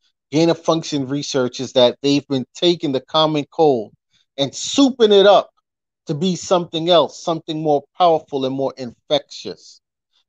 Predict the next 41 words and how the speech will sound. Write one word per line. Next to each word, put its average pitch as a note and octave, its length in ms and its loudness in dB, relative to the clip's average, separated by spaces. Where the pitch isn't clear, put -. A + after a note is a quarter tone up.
Hence, E3+ 500 0
now D3+ 200 4
they D3 100 2
call D3+ 300 2
it - 160 -4
covid C#3+ 420 0
nineteen. C3 600 -6
And C3 120 -4
the C#3 80 2
reason F#3+ 300 4
why F3+ 200 6
hospitals F#3 720 0
in D3+ 120 -6
Jamaica D#3+ 400 -2
was C#3 280 -4
able E3 300 0
to C#3 220 -4
use D#3 580 -4
herbal G#3+ 480 6
tea G#3+ 500 -4
to D#3 80 -8
stop - 480 -2
this, B2+ 600 -12
it C#3+ 80 -10
doesn't E3+ 280 2
matter E3 220 2
how E3 160 -2
much E3 320 -6
it D3+ 60 -10
was D3 240 -6
souped - 360 -12
up, D#3 200 -2
it's A#2 140 -18
still D#3+ 280 -4
coming D3 320 -10
from C3+ 220 -8
the C3 100 -6
ba-, D3+ 420 -4
the - 140 -20
core F#3+ 260 2
basics D3+ 560 -4